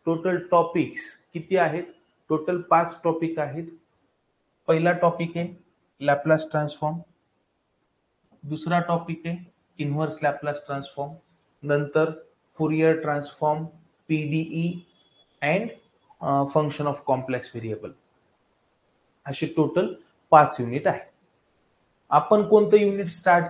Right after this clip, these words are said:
केलंय? पहिलं युनिट स्टार्ट केलंय, फर्स्ट युनिट लॅपलास ट्रान्सफॉर्म,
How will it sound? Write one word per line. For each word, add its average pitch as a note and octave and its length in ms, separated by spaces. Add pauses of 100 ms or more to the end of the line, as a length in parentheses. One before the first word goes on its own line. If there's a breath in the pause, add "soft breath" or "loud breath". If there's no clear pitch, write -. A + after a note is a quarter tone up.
केलंय? D#3+ 240 (800)
पहिलं G3 260
युनिट C3+ 340
स्टार्ट G#2 320 (120)
केलंय, G#2+ 180 (440)
फर्स्ट E3 400
युनिट G2+ 260 (800)
लॅपलास C3+ 520
ट्रान्सफॉर्म, F#2+ 480